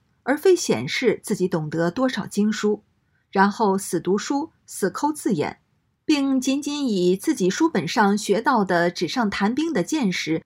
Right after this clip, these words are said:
来给孔子的《论语》进行各种所谓的研究和限制人的狭隘注释，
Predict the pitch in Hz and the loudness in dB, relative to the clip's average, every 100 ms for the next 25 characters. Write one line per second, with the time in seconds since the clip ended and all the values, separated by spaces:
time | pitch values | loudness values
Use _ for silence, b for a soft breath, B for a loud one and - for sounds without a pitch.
0 | _ - 190 196 185 185 - 196 226 170 | _ 0 0 2 2 0 0 0 0 -2
1 | 170 196 247 196 165 165 - 214 175 170 | 0 0 2 0 0 -2 0 -2 0 0
2 | 196 202 214 196 214 - 151 175 302 175 | 0 2 2 2 0 0 0 0 0 0
3 | 160 156 190 226 226 - _ - 285 - | 0 0 2 4 4 2 _ -6 -4 0
4 | 349 226 208 170 160 196 208 185 - 170 | 0 2 2 2 2 2 4 2 0 0
5 | 220 262 202 302 202 - 180 - | 2 2 2 0 0 0 -2 -2